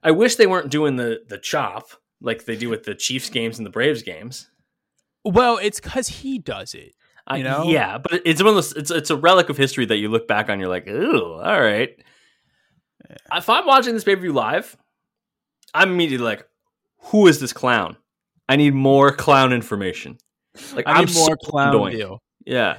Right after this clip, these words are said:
Speaker 2: Like, is Doink main eventing WrestleMania next year?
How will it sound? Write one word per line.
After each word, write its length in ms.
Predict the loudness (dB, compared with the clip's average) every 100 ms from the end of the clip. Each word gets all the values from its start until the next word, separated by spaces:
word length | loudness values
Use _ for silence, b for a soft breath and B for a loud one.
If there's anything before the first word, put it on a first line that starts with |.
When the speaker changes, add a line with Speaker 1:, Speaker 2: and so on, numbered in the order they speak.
| -4
Speaker 2:
Like, 240 | -2 -2
is 340 | 2 4 4 -2
Doink 580 | -2 0 2 0 -6 -6
main 280 | 0 0
eventing 460 | 0 0 -2 -4 -6
WrestleMania 720 | -4 -2 -2 -2 -4 -4 -8
next 280 | -12 -18 -16
year? 260 | -14 -16 -18